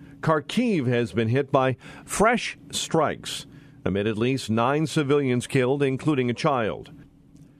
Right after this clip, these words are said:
Nineteen were hurt, according to Ukrainian medical authorities. And per reports, Ukrainian officials admit that Russia has the upper hand in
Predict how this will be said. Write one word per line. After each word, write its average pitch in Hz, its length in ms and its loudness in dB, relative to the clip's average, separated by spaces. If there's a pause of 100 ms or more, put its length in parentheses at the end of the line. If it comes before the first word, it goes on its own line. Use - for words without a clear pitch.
(280)
Nineteen 190 560 2
were 135 140 2
hurt, 143 320 0
according 131 380 0
to 127 120 -2
Ukrainian 117 720 0
medical 123 380 0
authorities. 113 580 0 (580)
And 147 240 0
per 139 220 0
reports, 120 680 -2
Ukrainian 113 640 0
officials 120 540 0
admit 113 340 0
that 113 180 0
Russia 123 400 0
has 117 260 0
the 120 160 2
upper 131 220 0
hand 147 360 0
in 107 160 -2